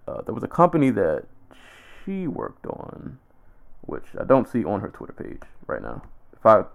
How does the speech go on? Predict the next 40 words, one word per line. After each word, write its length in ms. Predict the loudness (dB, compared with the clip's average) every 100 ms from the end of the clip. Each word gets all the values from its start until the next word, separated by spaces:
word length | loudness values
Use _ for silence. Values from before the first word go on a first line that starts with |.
| 0
had 180 | 2 2
more 140 | -2
time, 340 | -4 -4 -6 -4
I 60 |
don't 120 | -2 -2
wanna 120 | -6
do 120 | -10
this 100 | -10
in 80 | -12
real 120 | -10
time, 240 | -10 -10 -6
but 220 | -6 -6 -14 -18 -18 -16 -14 -14 -14 2
anywho, 340 | 6 6 2 2
she 120 | 6
was 100 | 6
the 80 | 8
person 320 | 8 6 4
who 200 | 4 8
I, 240 | 10 8 4
I 100 | 6
went 260 | 6 4 -2
to 160 | -6 -4
who 160 | 0
had, 200 | 2 0 -2 0
uh, 120 | 0
recommended, 640 | 2 -2 -2 -2 -2 -2 -4 -10 -12 -16 -14 -12 -4
uh, 160 | -4
the 140 | -4 -6
service 400 | -2 -2 -2 -6
to 100 | -6
me. 160 | -6
So 460 | -4 0 0 -2 -6 -16 -20 -20 -20 -20 -20 -20 -20 -4
I 100 | 0
went 340 | 4 4 2 -2
through 560 | 0 2 2 0 -2 -6
the 80 |
website, 540 | 2 4 6 6 6 4
found 200 | 0 0
a 40 |
service, 520 | 0 -2 -2 -4 -10